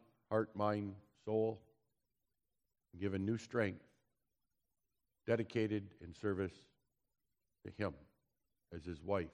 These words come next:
and his bride. And now, the great emphasis of the text is that this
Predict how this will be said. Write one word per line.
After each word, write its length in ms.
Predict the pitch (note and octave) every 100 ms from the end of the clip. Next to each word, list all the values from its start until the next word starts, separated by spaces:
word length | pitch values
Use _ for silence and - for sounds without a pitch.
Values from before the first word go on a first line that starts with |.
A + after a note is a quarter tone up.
| - E2
and 100 | D2+
his 120 | D2
bride. 400 | D2 F2+ E2 D2+ - _ _ _ _ _ _ _ _ _ _ _ _ _ _ _ _ _ _ _ _ _ _ _ _ _ -
And 80 | F2
now, 360 | G#2 G#2+ G2+ F#2 - _ _ _ _ _ _ _ _ _ _ _ _ _ _ _ _ _ _ _ _ _ _ _ _ _ _ _ _ _ _ _ _ _ _ -
the 60 |
great 240 | F2 G#2 G#2
emphasis 540 | A2+ G#2+ F#2 G#2+ F#2+
of 100 | F#2+
the 80 | F2
text 340 | - F2+ E2 - _ _ _ _ _ _ _ _ _ _ _ _ _ _ _ _ _ _ _ _
is 160 | F#2 D#2
that 260 | F#2 E2
this 200 | G#2 C3